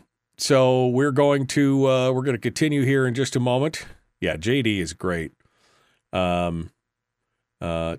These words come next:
"Taxes do drive migration. Thank you, J D," says Donna. Yeah.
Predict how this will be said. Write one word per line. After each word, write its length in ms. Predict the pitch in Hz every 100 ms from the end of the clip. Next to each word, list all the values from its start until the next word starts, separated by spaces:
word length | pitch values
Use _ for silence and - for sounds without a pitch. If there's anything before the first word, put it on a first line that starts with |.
| -
"Taxes 520 | 143 139 - 117 92
do 280 | 101 160 143
drive 300 | 117 92 90
migration. 600 | 92 90 98 90 - 87
Thank 280 | 135 147 123
you, 80 | 95
J 240 | 98 87
D," 220 | 87 101
says 320 | 123 98 80
Donna. 420 | - 85 90 113 - -
Yeah. 280 | 98 147